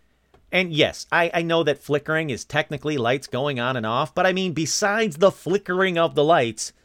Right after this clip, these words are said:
the lights themselves would turn off, and then some, sometime later, pop back on.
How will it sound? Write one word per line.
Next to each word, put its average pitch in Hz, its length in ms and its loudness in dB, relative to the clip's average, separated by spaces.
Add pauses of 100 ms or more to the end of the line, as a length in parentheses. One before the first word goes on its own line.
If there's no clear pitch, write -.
(300)
the 170 120 8
lights 175 340 4
themselves 190 600 4
would 143 260 0 (480)
turn 226 300 2
off, 143 460 0 (680)
and 120 100 -8
then 170 160 0
some, 202 340 2
sometime 185 460 2
later, 135 420 0 (480)
pop 214 320 4
back 185 300 2
on. 110 360 -2